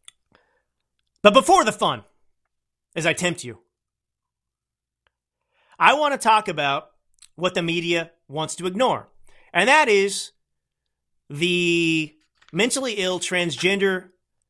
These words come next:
movement in America. Because if you noticed, uh, well, it wasn't long ago, about eight days ago, a member of the transgender community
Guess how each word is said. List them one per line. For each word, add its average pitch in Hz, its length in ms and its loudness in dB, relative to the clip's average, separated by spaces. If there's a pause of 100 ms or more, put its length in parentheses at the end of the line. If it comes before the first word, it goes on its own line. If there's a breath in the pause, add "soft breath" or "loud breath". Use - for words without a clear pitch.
(200)
movement 160 480 0 (100)
in 139 100 -4
America. 151 460 0 (680 soft breath)
Because 202 500 4
if 185 160 -2
you 165 100 0
noticed, 196 600 0 (600)
uh, 165 340 4 (100)
well, 170 280 0
it 160 40 -2
wasn't 202 300 2
long 190 220 4
ago, 147 260 0
about 143 240 -2
eight 165 240 -2
days 214 260 0
ago, 139 480 -4 (520)
a 165 340 4
member 208 300 0
of 190 80 -2
the 170 80 -2
transgender 175 920 -2
community 147 640 -4